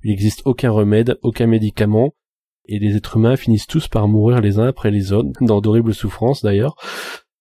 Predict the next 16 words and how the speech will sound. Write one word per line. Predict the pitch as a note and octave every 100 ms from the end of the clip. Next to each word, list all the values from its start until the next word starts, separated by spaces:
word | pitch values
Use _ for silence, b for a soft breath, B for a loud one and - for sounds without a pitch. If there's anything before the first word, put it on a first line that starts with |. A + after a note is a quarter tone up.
| _ _ -
Et | C3+
il | D#3+
reste | C#3 E3 -
en | C3
fait | F#3
juste | C#3 C#3+ -
une | B2+ A#2+
poignée | - - C3+ E3
de | E3
survivants | D3+ A#2+ G#2+ G2+ B2+ _ _
dans | A2 A2+ G#2+
une | G2+ G#2
base, | G#2 A#2+ C#3+ D3+ B2
euh, | A2 G#2 G2+ -
en | G#2+
Antarctique. | G#2 G#2 - A2+ -